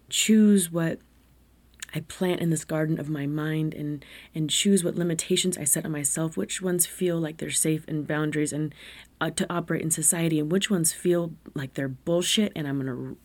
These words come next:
uproot those bastards and throw 'em out and be a little bit more wild instead.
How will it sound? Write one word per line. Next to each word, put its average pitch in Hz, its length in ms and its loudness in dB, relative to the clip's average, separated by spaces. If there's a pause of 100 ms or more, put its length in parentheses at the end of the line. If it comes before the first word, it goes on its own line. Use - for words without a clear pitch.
uproot 170 380 2
those 156 220 2
bastards 160 480 -4
and 143 260 -2
throw 170 220 4
'em 185 100 2
out 160 240 2 (320)
and 151 260 2
be 156 140 4
a 151 60 2
little 160 220 2
bit 175 120 2
more 165 180 2
wild 139 400 -2
instead. 135 540 -6